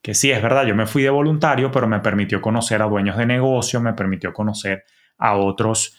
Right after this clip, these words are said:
otras personas retiradas que tenían negocio y de esa manera me fui posicionando, descubrieron que yo era bueno explicando, empecé a dar mis charlas y workshops y talleres en inglés y bueno, lo demás es historia. Aquí estamos, nueve años ya después de, de, de esa gracia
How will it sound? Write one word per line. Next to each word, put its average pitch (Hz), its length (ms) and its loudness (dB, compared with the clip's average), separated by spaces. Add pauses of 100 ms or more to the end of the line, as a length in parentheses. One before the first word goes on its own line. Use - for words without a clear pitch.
(160)
otras 104 260 -2
personas 104 400 -2
retiradas 95 540 0
que 117 120 -4
tenían 95 320 0
negocio 135 720 -2
y 107 120 -4
de 95 100 -2
esa 98 160 -4
manera 101 240 -2
me 113 120 0
fui 95 160 -6
posicionando, 131 960 -2 (260)
descubrieron 98 600 0
que 107 100 0
yo 98 100 2
era 95 100 2
bueno 101 240 2
explicando, 135 600 0
empecé 117 300 -4
a 90 60 -8
dar 92 160 -2
mis 107 160 -2
charlas 107 400 0
y 104 60 0
workshops 104 500 -2
y 110 60 -4
talleres 92 400 -4
en 104 80 -2
inglés 147 920 -2
y 175 80 0
bueno, 120 320 0 (160)
lo 104 100 0
demás 98 240 0
es 120 60 0
historia. 98 540 -2
Aquí 95 180 -10
estamos, 110 600 -2 (200)
nueve 113 280 2
años 107 240 -2
ya 107 140 0
después 95 400 -4
de, 104 300 -2
de, 85 300 -8
de 92 140 -6
esa 104 200 -4
gracia 117 420 0